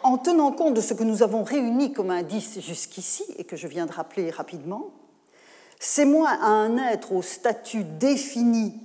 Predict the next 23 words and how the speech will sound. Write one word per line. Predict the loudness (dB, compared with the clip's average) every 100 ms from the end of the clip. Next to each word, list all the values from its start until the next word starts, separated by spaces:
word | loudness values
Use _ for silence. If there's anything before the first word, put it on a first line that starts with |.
| -14
bien | -8 0 2 2
défini, | 0 0 0 -2 -2 -4
que | -6
nous | -4 -2 -2
avons | -2 -4 -4
affaire | -4 -2 0 -2 -6 -14 -20 _ _ _ -20 -4
dans | 0
l'usage | 2 2 4 4 4
du | -6
terme, | -6 -4 -4 -6 -8 -10 -16 -20 _ -20 _ 2
qu'à | 4
la | 4
détermination | 4 2 2 2 4 4 4 2 0 -2 -2 -2 -4 -10 -20 -12
plus | 0 4 4 4
ou |
moins | 2 2
précise | 0 0 -2 -2 -4 -4 -4
selon | -4 -4
les | -6
cas | -4 -2 -2 -6 -18 -20 _ _ _ _
d'une | 0 4 4
puissance | 2 -2 -2 -4 -4 -6 -8
divine | -4 -2 -2 -4 -4